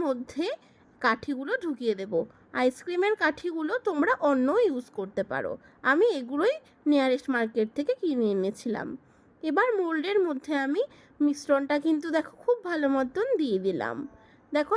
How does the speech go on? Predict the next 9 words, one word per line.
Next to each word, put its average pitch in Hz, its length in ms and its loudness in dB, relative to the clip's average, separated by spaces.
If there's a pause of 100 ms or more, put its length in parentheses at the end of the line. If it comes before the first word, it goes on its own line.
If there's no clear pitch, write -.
(100)
আমার 285 260 4
কিন্তু 339 180 0 (100)
একদম 311 220 0 (140)
বাইরেও 240 320 2 (100)
কিন্তু 320 200 -4 (120)
পড়ে 311 300 0
যায়নি, 320 300 2 (360)
এটা 311 220 0
খুব 480 120 -2